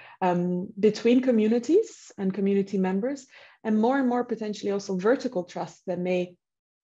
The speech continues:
exist or have been eroded, um, be, uh, with, with the governments and, and, and authorities of a different, of different contexts.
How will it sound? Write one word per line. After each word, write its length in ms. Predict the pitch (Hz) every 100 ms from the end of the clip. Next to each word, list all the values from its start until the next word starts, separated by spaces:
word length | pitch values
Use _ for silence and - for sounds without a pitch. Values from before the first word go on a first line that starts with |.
| _
exist 480 | - 190 190 233 247
or 60 | 202
have 240 | 190 180
been 140 | 190 180
eroded, 540 | 175 180 175 170 165 - - - -
um, 500 | 185 175 170 170 170 - - 185
be, 140 | 190 180
uh, 180 | 190 175
with, 320 | 170 180 180 -
with 200 | 175 175
the 60 | 175
governments 760 | 180 170 170 165 165 170 -
and, 240 | 180 170 170
and, 280 | 175 170 -
and 180 | 175 175
authorities 720 | 175 185 175 170 175 160 156
of 200 | 180 156
a 80 | 175
different, 500 | 156 170 175 165 165
of 140 | - 165
different 260 | 175 175
contexts. 640 | 170 170 165 - - -